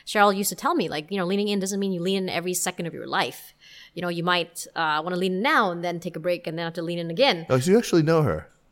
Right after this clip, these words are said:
Speaker 1: Yes, yes, yes,
Speaker 2: Oh, okay,
Speaker 1: yes,
Speaker 2: okay.
Speaker 1: yes,
Speaker 2: Well,
Speaker 1: yes.
Speaker 2: I thought you meant figuratively, like Cheryl, like Cheryl speaking to me through the pages of her book.
Speaker 1: No,
Speaker 2: <laughs>
Speaker 1: no, no, no. We, we, we, we, we've met quite a few times. She's, she's, she's, she's, uh, she's awesome.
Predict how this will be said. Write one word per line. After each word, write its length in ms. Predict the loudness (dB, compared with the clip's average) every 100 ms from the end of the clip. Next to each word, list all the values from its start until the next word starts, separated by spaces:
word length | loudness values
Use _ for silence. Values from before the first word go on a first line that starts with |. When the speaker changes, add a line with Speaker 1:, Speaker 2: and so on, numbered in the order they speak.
| -2
Speaker 1:
Yes, 280 | 0 0 -2
yes, 300 | -6 -8 -12 2
yes, 60 |
Speaker 2:
Oh, 140 | 6 6
okay, 220 | 4 -2 -2
Speaker 1:
yes, 160 | -4
Speaker 2:
okay. 120 | -4
Speaker 1:
yes, 260 | -4 -4 -6
Speaker 2:
Well, 100 | -8
Speaker 1:
yes. 160 | -6 -4
Speaker 2:
I 40 |
thought 60 | -2
you 40 |
meant 180 | -2 -4
figuratively, 460 | -2 -2 0 -4 -6
like 140 | -6
Cheryl, 300 | 2 2 4
like 160 | 0 -4
Cheryl 400 | -4 2 2 2
speaking 280 | 0 -4 -4
to 80 | -2
me 80 | -2
through 240 | 2 2
the 60 | 2
pages 360 | 0 0 -2
of 100 | -2
her 100 | -2
book. 340 | -2 -4 -4 2
Speaker 1:
No, 220 | 8 8
Speaker 2:
<laughs> 920 | 6 2 0 -2 -4 -4 -4 -2 0
Speaker 1:
no, 0 |
no, 220 | 4 4 6
no. 100 | 4
We, 120 | 2
we, 160 | 0
we, 180 | 0 0
we, 180 | 0 -2
we've 200 | -4 0
met 180 | 2 2
quite 120 | 0
a 40 | -2
few 120 | -4
times. 180 | -6 -4
She's, 140 | -6
she's, 220 | -6 -8 -6
she's, 200 | -8 -6
she's, 260 | -6 -4
uh, 180 | -2 -4
she's 180 | -4 -8
awesome. 320 | -8 -10 -12